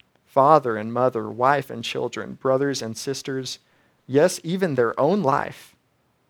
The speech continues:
such a person cannot be my disciple." Or Luke nine, "Whoever wants to save their life will lose it, but whoever loses their life for me will save it."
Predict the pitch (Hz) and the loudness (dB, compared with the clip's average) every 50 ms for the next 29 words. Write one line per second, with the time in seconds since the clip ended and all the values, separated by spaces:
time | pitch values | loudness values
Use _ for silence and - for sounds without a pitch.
0 | _ _ _ _ - - - 151 - - 156 - - 135 123 - - 123 120 - | _ _ _ _ -6 -2 -2 0 0 -2 -6 -4 -4 -4 -4 -2 -4 -6 -8 -8
1 | - - 160 170 175 165 143 113 - 131 123 117 113 110 110 110 113 - - - | -6 -4 -2 0 0 0 0 -2 -4 -6 -6 -4 -2 -4 -4 -4 -6 -8 -8 -8
2 | - - - - - - - _ _ _ _ _ _ _ _ _ _ _ _ _ | -8 -8 -10 -12 -16 -16 -16 _ _ _ _ _ _ _ _ _ _ _ _ _
3 | _ _ _ _ _ _ _ _ _ _ _ - 131 131 127 127 143 139 - - | _ _ _ _ _ _ _ _ _ _ _ -4 -2 -2 0 0 -2 -2 -2 -2
4 | 127 131 139 131 113 107 110 117 - 139 143 147 156 185 185 170 175 175 - - | 0 2 2 2 0 -2 -6 -8 -4 0 2 2 2 2 0 0 0 -2 -4 -6
5 | - 117 - - - 160 160 165 160 151 156 156 143 127 120 117 120 - - 120 | -12 -10 -10 -4 0 0 0 0 0 0 0 0 2 0 0 0 -2 -4 -8 -10
6 | 113 113 117 135 143 143 139 147 151 - - - _ _ _ _ _ _ _ _ | -10 -6 -6 -4 -4 -4 -4 -4 -4 -6 -6 -12 _ _ _ _ _ _ _ _
7 | _ - 131 127 117 135 139 147 151 147 143 131 127 127 147 180 214 226 214 220 | _ -6 -6 -4 -2 2 4 4 4 4 2 -2 0 0 0 0 0 0 0 0
8 | 220 202 - - 147 147 143 135 127 123 123 120 - _ - 147 143 139 135 135 | -2 -2 -2 -4 -4 -2 0 0 0 0 0 -4 -8 _ -8 -6 -4 -4 -4 -4
9 | 147 151 135 120 117 117 117 117 117 - - - - 143 143 135 - - - - | -4 -6 -6 -6 -8 -8 -10 -10 -10 -8 -10 -6 -6 -6 -6 -6 -8 -10 -14 -14
10 | - | -16